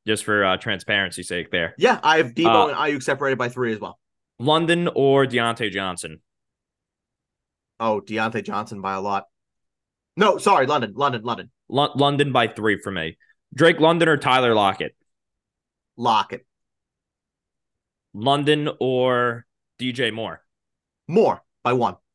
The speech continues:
Speaker 1: London or Mike Evans?
Speaker 2: London.
Speaker 1: London or Terry McLaurin?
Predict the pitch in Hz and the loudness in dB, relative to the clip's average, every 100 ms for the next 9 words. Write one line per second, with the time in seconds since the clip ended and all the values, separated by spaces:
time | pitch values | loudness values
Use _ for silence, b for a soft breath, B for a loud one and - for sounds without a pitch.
0 | _ _ _ _ _ _ _ _ _ _ | _ _ _ _ _ _ _ _ _ _
1 | 127 143 147 139 131 117 113 92 87 80 | -2 -2 0 0 0 0 -2 -4 -10 -10
2 | - - - _ _ _ _ _ _ _ | -8 -10 -14 _ _ _ _ _ _ _
3 | _ _ 117 131 139 95 _ _ _ _ | _ _ 0 0 0 -4 _ _ _ _
4 | _ _ _ _ _ _ _ _ _ _ | _ _ _ _ _ _ _ _ _ _
5 | _ _ _ - 117 131 135 135 120 123 | _ _ _ -4 -2 0 0 0 2 2
6 | 123 123 113 - 131 127 82 | 2 0 0 -2 -2 0 -2